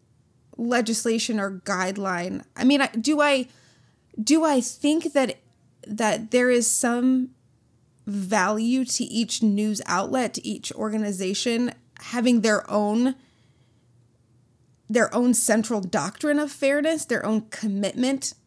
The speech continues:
like you and I do, to presenting as much of both sides as they possibly can? Yeah, I mean, I feel like that's just good journalistic ethics.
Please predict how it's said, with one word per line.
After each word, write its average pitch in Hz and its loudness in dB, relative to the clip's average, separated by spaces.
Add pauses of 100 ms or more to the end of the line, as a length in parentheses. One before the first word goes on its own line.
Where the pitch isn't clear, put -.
(160)
like 180 -2
you 247 4
and 220 2
I 214 2
do, 247 0
to 240 -4
presenting 226 0 (600)
as 220 4
much 220 4
of 226 0
both 214 2
sides 233 2
as 233 0
they 196 -2
possibly 202 -4
can? 240 -2 (580)
Yeah, 196 0 (100)
I 208 -2
mean, 220 0 (720)
I 233 2
feel 254 2
like 226 0
that's 196 -2
just 185 -6
good 214 -2
journalistic 196 -6
ethics. - -4